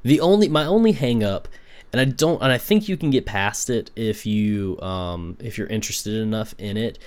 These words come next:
but I think it's one of the things that makes it more interested to us specifically if you don't have a decent knowledge on computers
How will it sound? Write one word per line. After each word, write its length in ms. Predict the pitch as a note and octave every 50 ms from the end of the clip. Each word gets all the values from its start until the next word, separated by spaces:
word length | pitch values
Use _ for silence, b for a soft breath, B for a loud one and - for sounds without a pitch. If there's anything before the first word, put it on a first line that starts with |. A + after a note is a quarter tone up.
| B B B -
but 100 | A#2 A#2 A#2
I 60 | A#2
think 200 | - D3 C#3+ C3+
it's 140 | B2+ - A#2
one 160 | A#2+ A#2+ A#2+
of 80 | A2+
the 60 | G#2+ G#2
things 300 | - A2+ A2 A2 G2 G2+
that 120 | G#2 D2
makes 300 | G2 G2+ G2+ F#2+ - -
it 80 | - -
more 340 | G2+ F#2+ F#2+ F#2 F#2 G2 D#2
interested 680 | E2+ F#2+ - - G2+ - - - G2 F#2+ F#2 F#2 - -
to 180 | - G#2 - - - -
us 200 | F2+ E2+ F#2+ -
specifically 1000 | - - - A2 G2 - - G2 F#2 - A2+ A2 - C3+ C3+ C#3 C#3+ C#3+ D3 B B B B B B B B -
if 220 | C3 C3 B2+ - B2+
you 160 | C3 C#3+ C3+
don't 480 | A#2 A2 - - A#2 A2+ A#2+ B2+ C3+ -
have 680 | - - - A#2+ A2+ A2+ A2+ A#2 A#2 A2+ A2+ A#2 - - - -
a 80 | - G#2+
decent 600 | G2+ G2+ G#2 - G#2+ A2 A3+ - - A#2+ - -
knowledge 680 | G#2 G2 F#2+ F#2+ G2+ G#2+ A2 A2 G#2+ G#2+ G#2 - - - -
on 480 | G2+ F#2+ F#2+ F#2+ G2 F#2+ F#2 F#2 F#2 - -
computers 880 | - A#2 A2+ G#2+ - - G#2+ G#2+ G2+ A2 A2+ A#2 A2+ A#2+ - - -